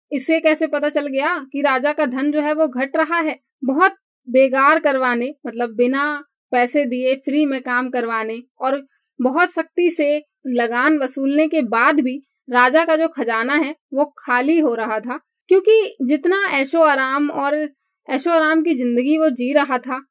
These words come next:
इस सब का बोझ उठाना खजाने के लिए मुमकिन नहीं था। आखिर इतने ऐशो आराम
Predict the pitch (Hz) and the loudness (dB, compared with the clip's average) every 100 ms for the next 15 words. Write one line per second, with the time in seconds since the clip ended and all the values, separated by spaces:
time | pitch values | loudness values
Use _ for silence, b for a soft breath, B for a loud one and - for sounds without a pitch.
0 | _ _ - 320 - 339 - 359 254 254 | _ _ -2 -2 -2 -6 0 -2 4 6
1 | 294 302 262 254 247 294 _ _ - 247 | 6 2 -2 -4 -4 -6 _ _ -4 0
2 | 254 247 294 311 302 277 277 285 240 233 | 0 2 0 0 -2 -4 -2 -2 -4 -6
3 | 285 247 240 240 240 - _ _ _ - | -4 -4 -4 -6 -8 -12 _ _ _ -2
4 | 320 392 381 262 320 370 359 339 339 320 | 0 0 -2 -2 0 0 0 -2 0 2
5 | 320 339 | 2 0